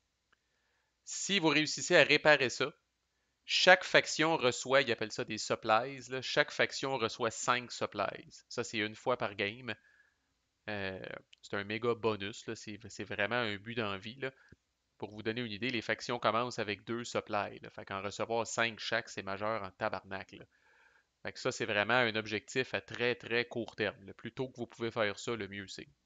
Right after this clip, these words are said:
Le deuxième objectif, c'est, on va, on va dire ça comme ça, euh, offrir aux horreurs une résistance crédible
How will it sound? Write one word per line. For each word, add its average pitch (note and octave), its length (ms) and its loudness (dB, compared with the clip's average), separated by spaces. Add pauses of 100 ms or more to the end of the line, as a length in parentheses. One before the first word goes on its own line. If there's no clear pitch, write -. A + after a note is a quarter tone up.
(2000)
Le A#2 200 4
deuxième E3+ 340 4
objectif, D3+ 840 0 (500)
c'est, C3+ 520 2
on A2 80 0
va, G#2+ 160 4
on G#2+ 80 0
va G#2+ 100 4
dire A#2+ 180 -2
ça - 140 0
comme A#2 220 2
ça, E3 280 -2 (320)
euh, G#2 220 4 (200)
offrir D#3+ 520 4
aux B2+ 180 0
horreurs C3+ 600 12
une A#2 180 -2
résistance C#3 720 2
crédible C#3+ 720 0